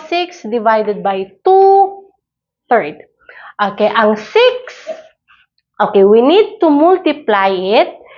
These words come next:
sa reciprocal ng fraction na two over three. So, ito ay magiging three over two. So, we applied multiplying by the reciprocal. Okay, ang six at two, common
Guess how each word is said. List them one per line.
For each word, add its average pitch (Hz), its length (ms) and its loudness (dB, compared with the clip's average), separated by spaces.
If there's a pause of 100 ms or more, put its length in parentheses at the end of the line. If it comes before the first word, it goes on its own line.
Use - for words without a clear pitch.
(440)
sa 277 240 0
reciprocal 269 1040 -2
ng 190 240 -6
fraction 269 720 -2
na 233 320 -2 (480)
two 330 160 4
over 196 560 0
three. 175 400 -6
So, - 80 -2
ito 220 320 0
ay 202 160 0
magiging 269 1040 0 (320)
three 269 240 -2
over 190 480 -4
two. 160 320 -2 (320)
So, - 160 0
we 233 160 4
applied 277 800 -2
multiplying 277 1200 -4
by 208 480 -4 (320)
the 202 160 0
reciprocal. 170 800 -10 (640)
Okay, 202 160 0
ang 208 160 0
six 403 320 -4
at 381 320 0
two, 392 400 2
common 339 400 0